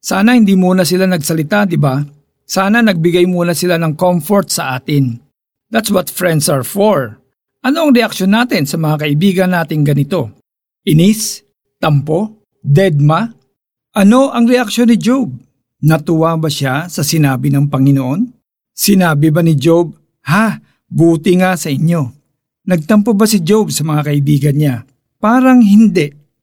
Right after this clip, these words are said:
Mukhang pinatawad pa nga niya ang tatlo. Ang sabi sa Bible,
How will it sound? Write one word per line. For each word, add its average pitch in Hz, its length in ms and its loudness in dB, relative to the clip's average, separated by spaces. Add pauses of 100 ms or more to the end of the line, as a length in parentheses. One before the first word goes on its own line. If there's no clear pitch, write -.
(280)
Mukhang 254 720 2
pinatawad 190 640 0
pa 165 160 -4
nga 151 160 0
niya 143 240 2
ang 123 80 -2
tatlo. 127 500 -10 (480)
Ang 131 140 -4
sabi 147 240 -2
sa 139 160 -4
Bible, 143 560 -4